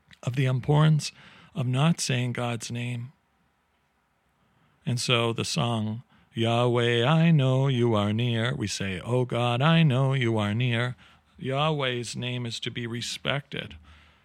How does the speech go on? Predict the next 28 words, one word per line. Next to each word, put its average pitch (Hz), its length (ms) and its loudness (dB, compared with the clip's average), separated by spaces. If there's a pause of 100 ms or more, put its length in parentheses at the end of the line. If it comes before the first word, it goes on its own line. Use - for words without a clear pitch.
(720)
But 139 140 -6
here, 175 600 0 (720)
Jesus 208 460 0
teaches 135 500 -4
us 131 260 -4
to 135 100 -6
call 139 300 -2
God 123 400 -4 (100)
our 117 220 -4
Father. 113 800 -6 (560)
So 139 520 0 (180)
we 127 200 -2
dare 160 420 4
to 147 160 0
say, 120 460 -4
or 127 440 0 (300)
in 135 80 -2
the 131 160 -4
old 170 260 4
liturgy 123 460 -2
it 123 100 -8
said, 120 260 -6
"We 127 120 0
have 123 160 4
the 117 120 -2
courage 170 600 4
to 113 100 -6
say" 101 520 -8